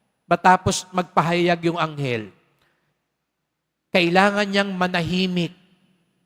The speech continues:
magnilay-nilay, magdasal pa para lalong maunawaan ang plano ng Diyos, para maging handa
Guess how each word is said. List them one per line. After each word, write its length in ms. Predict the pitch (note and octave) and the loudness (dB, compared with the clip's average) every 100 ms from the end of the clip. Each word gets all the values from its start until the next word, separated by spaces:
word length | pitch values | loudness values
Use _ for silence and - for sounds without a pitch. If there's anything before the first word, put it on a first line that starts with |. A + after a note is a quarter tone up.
| _ _ _ | _ _ _
magnilay-nilay, 1500 | E3+ F3+ E3+ F#3+ A3+ A3 G#3 G3+ F#3+ G#3 G#3+ F3 D3+ C#3 B2+ B2 - _ _ _ _ _ _ _ _ _ _ _ _ _ _ _ _ _ _ _ - | -2 -2 0 -2 0 2 2 0 -2 -2 2 4 2 0 -6 -10 -20 _ _ _ _ _ _ _ _ _ _ _ _ _ _ _ _ _ _ _ 2
magdasal 680 | F#3+ D#3+ F3+ F3 F#3+ F3+ F3+ | 2 4 0 2 2 0 0
pa 440 | F#3 C#3+ B2 A2 _ _ _ _ _ - | 0 0 -2 -10 _ _ _ _ _ 4
para 280 | F3+ F3+ F3+ | 4 6 4
lalong 440 | E3+ F#3+ G3 F#3+ | 4 4 2 -4
maunawaan 1200 | F3+ F#3 F3 E3+ D#3+ E3+ D#3+ D#3 D3+ C#3+ B2+ A#2+ A#2+ _ _ _ _ _ _ _ _ _ _ | -4 -2 -2 0 2 4 2 0 -4 -4 -8 -20 _ _ _ _ _ _ _ _ _ _ _
ang 160 | - D#3 D3+ | -4 -4 -2
plano 400 | E3 E3 E3+ E3+ | 2 2 2 -2
ng 240 | D#3+ D#3 | -4 -4
Diyos, 680 | D3 C#3 A2+ G2+ - - - - _ _ _ | -2 0 0 -4 -6 -6 -8 -14 _ _ _
para 280 | E3+ F3 F3 | 2 4 2
maging 420 | E3+ E3+ F3 F#3+ D#3+ | 0 -2 -2 -4 -2
handa 600 | F3 F3 E3 E3 D3 | -4 -2 0 0 0